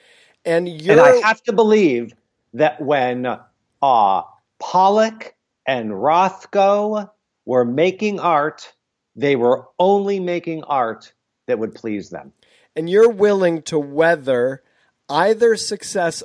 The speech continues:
Speaker 1: or failure in order to explore and examine and play with art that excites you.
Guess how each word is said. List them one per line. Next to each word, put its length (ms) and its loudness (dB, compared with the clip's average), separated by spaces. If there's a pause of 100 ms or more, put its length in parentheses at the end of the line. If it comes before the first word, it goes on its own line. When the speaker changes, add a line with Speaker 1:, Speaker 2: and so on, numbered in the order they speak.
Speaker 1:
or 260 0
failure 840 -4 (1040)
in 200 -2
order 720 0 (280)
to 340 -2
explore 1200 -2 (320)
and 140 -4
examine 880 -2
and 300 -12
play 460 -2
with 520 -6 (380)
art 400 0 (400)
that 600 -2 (160)
excites 600 -6
you. 240 -12